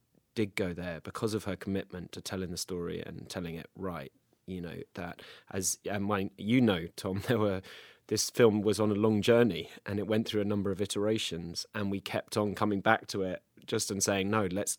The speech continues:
keep pushing it. Let's keep looking at it. Let's keep working and keep trying to make it better and truer." And every <laughs> time that, whenever I'd suggest that to Wad, she'd go, "Yes,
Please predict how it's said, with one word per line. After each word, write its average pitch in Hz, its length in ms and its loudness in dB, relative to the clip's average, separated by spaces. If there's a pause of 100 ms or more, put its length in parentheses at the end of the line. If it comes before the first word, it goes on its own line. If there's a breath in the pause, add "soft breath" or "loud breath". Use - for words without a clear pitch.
keep - 260 -4
pushing 98 340 -4
it. - 140 -10 (180)
Let's 104 160 -4
keep - 320 -6
looking 90 360 -6
at 82 80 -8
it. - 120 -10
Let's 101 160 -8
keep - 240 -4
working 90 460 -4 (340 loud breath)
and 92 360 -4
keep - 240 -4
trying 92 180 -4
to 92 60 -4
make 92 260 -4
it - 160 -10
better - 420 -8 (240)
and 87 380 -8 (100)
truer." 87 440 -2 (680 loud breath)
And 95 80 -2
every 101 240 0
<laughs> - 160 -4
time 104 380 0 (140)
that, 95 300 -2 (440 loud breath)
whenever 107 240 4
I'd 101 120 4
suggest 107 360 4
that 95 140 0
to 101 80 2
Wad, 95 360 2
she'd 92 160 -4
go, 92 220 -4 (560)
"Yes, - 460 -8